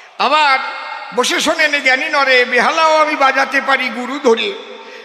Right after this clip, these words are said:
আবার দোতারাও বাজাতে পারি, মিথ্যা কথা নয়। তাহলে এত কিছু শিখেছি বটে, গিয়েছি গুরুর নিকটে, কিন্তু সমস্ত গুরুর ঊর্ধ্বে আমার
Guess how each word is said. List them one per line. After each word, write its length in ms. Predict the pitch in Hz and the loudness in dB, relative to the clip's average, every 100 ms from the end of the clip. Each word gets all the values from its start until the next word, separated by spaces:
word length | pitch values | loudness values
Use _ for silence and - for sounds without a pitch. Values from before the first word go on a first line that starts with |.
| - | -6
আবার 320 | 202 262 302 240 | -2 2 0 0
দোতারাও 580 | 277 285 294 302 339 | 0 2 2 4 4
বাজাতে 440 | 359 311 302 233 302 | 2 0 0 0 0
পারি, 260 | 294 277 | 0 0
মিথ্যা 360 | 269 262 - 277 | -2 -4 -2 0
কথা 260 | 254 254 254 214 | 0 0 0 0
নয়। 360 | 226 240 214 214 - - - - - - | 2 2 0 -4 -10 -12 -14 -16 -14 -4
তাহলে 200 | 240 269 | 0 0
এত 360 | - 220 220 | 0 0 0
কিছু 360 | 339 339 311 339 | -2 -2 -4 0
শিখেছি 540 | 294 254 - 320 330 | 0 -2 -2 -2 -2
বটে, 480 | 320 240 240 294 349 311 | 0 0 0 0 -2 -2
গিয়েছি 400 | 254 262 190 302 | -2 0 0 -2
গুরুর 360 | 214 254 269 | -2 -6 -4
নিকটে, 540 | 254 247 226 226 208 208 | -4 -4 -2 -4 -2 -4
কিন্তু 540 | 208 466 453 - 247 160 - - - - - | -2 -2 -4 -10 -12 -12 -16 -20 -20 -14 -6
সমস্ত 640 | - 277 339 381 - - | -2 0 2 2 0 0
গুরুর 460 | 381 294 285 294 262 | 0 0 -2 0 -2
ঊর্ধ্বে 420 | 285 339 269 277 | -2 -4 0 2
আমার 240 | 277 262 | 2 0